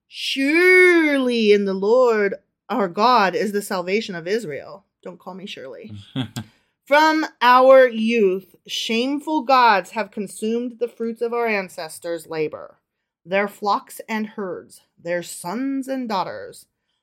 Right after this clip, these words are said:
Speaker 1: Let us lie down in our shame and let our disgrace cover us."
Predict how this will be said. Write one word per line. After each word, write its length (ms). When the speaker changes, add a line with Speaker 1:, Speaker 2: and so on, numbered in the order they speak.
Speaker 1:
Let 280
us 200
lie 160
down 280
in 120
our 120
shame 540
and 180
let 140
our 160
disgrace 720
cover 420
us." 380